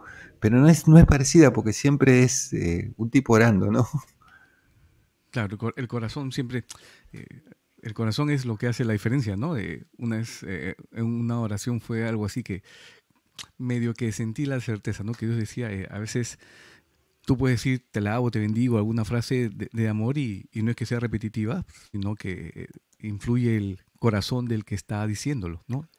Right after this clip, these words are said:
Speaker 2: El corazón del, de, en este caso, el, el que está cantándolo, eh, esas palabras de, de ternura, de, de, de, de lo que sea que estemos hablando en ese momento.
Speaker 1: Mira, ahí
Speaker 2: Pero lo que
Speaker 1: apareciste, ahí apareciste en esta canción, que
Speaker 2: Ah, pu-, es que, eh, este, Willy, pues, y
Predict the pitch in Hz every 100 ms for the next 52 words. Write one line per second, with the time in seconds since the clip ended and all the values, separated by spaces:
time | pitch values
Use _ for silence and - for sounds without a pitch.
0 | - 98 98 95 110 110 98 101 101 -
1 | _ - - 110 107 113 113 110 104 117
2 | 107 110 123 113 110 110 120 117 113 101
3 | 90 92 - - - - 104 113 110 107
4 | - 104 104 110 107 101 104 90 90 -
5 | 110 101 101 101 101 107 98 90 95 95
6 | 104 - 107 101 104 101 107 117 - 107
7 | 107 104 95 101 107 101 107 101 107 104
8 | - _ _ - 170 175 175 196 180 165
9 | 170 - 175 - 156 139 185 196 156 139
10 | 160 139 143 127 123 131 117 107 - 95
11 | 92 92 117 110 120 127 135 - - 110
12 | _ _ _ - 120 120 107 107 107 -
13 | 110 - 101 101 95 92 87 87 107